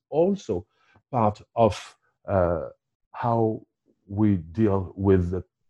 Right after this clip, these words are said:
with the history of, um, of ancient, um, uh, Africa. And we cannot, uh, we cannot forget it. We cannot, uh,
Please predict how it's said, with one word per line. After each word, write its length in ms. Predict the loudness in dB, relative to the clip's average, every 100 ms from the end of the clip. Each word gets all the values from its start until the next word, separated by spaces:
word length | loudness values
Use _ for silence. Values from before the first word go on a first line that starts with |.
| -4
with 300 | 0 0 0
the 100 | -2
history 500 | 2 2 2 -4 -4 -8 _ -4
of, 240 | -4 -4
um, 560 | -2 0 0 -4 -10 -16 _ -6
of 260 | -6 -6 -12 -2
ancient, 480 | 0 0 -2 -6 -10 _ _ _ -10
um, 260 | -4 0 0
uh, 220 | 0 0
Africa. 460 | -2 -4 -8 -16 -10
And 140 | -2 -2
we 60 |
cannot, 400 | -2 -2 -4 -6 _ _ _ _ _ _ -14
uh, 200 | -14 -16 -20 _ _
we 100 | -10
cannot 240 | -2 -2 -2
forget 380 | 0 0 0
it. 140 | -4 -8
We 60 | -4
cannot, 300 | -2 -2 -2
uh, 160 | -4